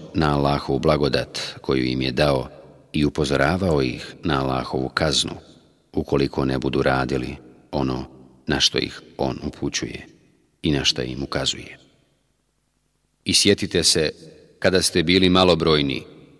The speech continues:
pa vas je on umnožio, i pogledajte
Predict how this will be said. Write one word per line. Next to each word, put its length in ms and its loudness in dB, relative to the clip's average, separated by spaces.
pa 100 6
vas 280 4
je 120 2
on 300 6
umnožio, 720 2
i 100 0
pogledajte 840 6